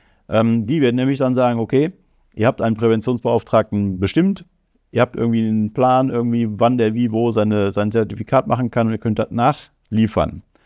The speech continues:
Ja, das kann ein Bundesland meiner Meinung nach auch machen. Aber die, die repressiv vorgehen wollen, werden sagen, nö, also die Unterlagen sind noch nicht vollständig, wir brauchen diese Schulung.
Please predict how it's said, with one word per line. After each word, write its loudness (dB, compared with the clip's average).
Ja, 2
das 2
kann 0
ein -2
Bundesland 0
meiner 0
Meinung 0
nach 0
auch -6
machen. -2
Aber 2
die, -2
die 0
repressiv -2
vorgehen 2
wollen, 0
werden 0
sagen, 2
nö, 0
also -4
die -2
Unterlagen 0
sind 0
noch -4
nicht -2
vollständig, 0
wir 0
brauchen -2
diese -2
Schulung. -2